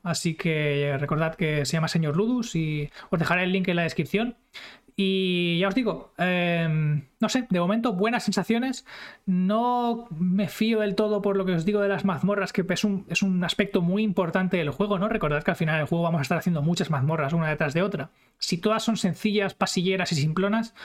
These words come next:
ostras, el juego ve-, puede pasar fácilmente, aunque todo lo demás sea perfecto,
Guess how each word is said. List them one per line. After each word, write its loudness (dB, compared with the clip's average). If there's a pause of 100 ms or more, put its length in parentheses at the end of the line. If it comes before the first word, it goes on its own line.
(460)
ostras, -2
el 0
juego 0
ve-, 0
puede 0
pasar 0
fácilmente, 0 (280)
aunque 0
todo 2
lo 2
demás 0
sea 0
perfecto, -4